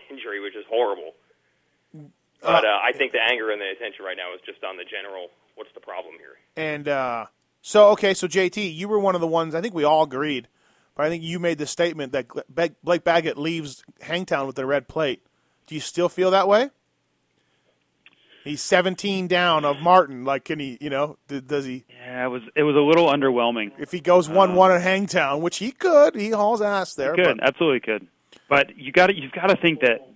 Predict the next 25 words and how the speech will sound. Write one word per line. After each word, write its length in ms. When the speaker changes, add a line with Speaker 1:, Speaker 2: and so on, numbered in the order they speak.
Speaker 3:
that 120
Glen 180
Helen's 300
gonna 140
be 80
one 180
of 60
his 140
best 340
tracks. 420
And, 220
and 100
I 80
know 140
we've 140
heard 260
that 80
he 80
didn't 180
ride 240
very 160
much, 240
but 320
when 160
you, 500